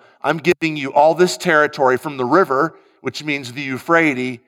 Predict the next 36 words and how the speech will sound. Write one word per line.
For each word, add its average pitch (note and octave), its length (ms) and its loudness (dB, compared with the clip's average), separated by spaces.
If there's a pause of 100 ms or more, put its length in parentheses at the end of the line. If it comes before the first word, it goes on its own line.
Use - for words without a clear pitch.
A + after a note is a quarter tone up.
(400)
down D#3 320 0
to, C#3+ 380 0
and C#3+ 140 -6
then C#3+ 160 -2
sometimes D3 380 -2
it's, A#2+ 140 -4
like, B2+ 200 -2
the B2 100 -8
sea, C#3+ 400 -6
meaning B2 240 -8
Mediterranean. A#2+ 600 -6 (240)
Sometimes C#3 380 -6
it's B2 160 -8
the A#2 100 -2
Negev, B2 520 0
which B2 180 -12
means A#2 440 -10
south B2+ 360 2
of B2+ 80 -12
Judea. A#2 500 -2 (540)
But C#3 80 2
it's, C3 100 -4
like, D#3 160 0
from E3 160 -2
the D3+ 80 -4
Euphrates, E3 560 0
from D#3+ 140 -10
the C#3+ 100 -2
river E3 340 2
to D3 440 -2
this D3 200 -2
spot C#3+ 380 2
down B2+ 220 0
here, A#2+ 200 0
the A#2+ 120 -2
Levant. B2 600 -2